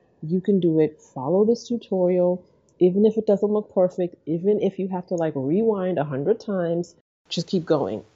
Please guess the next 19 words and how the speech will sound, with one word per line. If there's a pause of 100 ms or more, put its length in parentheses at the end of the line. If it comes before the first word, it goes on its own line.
And
I
would
do
that
for
several
months.
And
so
it
went
on
for,
like, (180)
maybe
six
months (260)
eventually.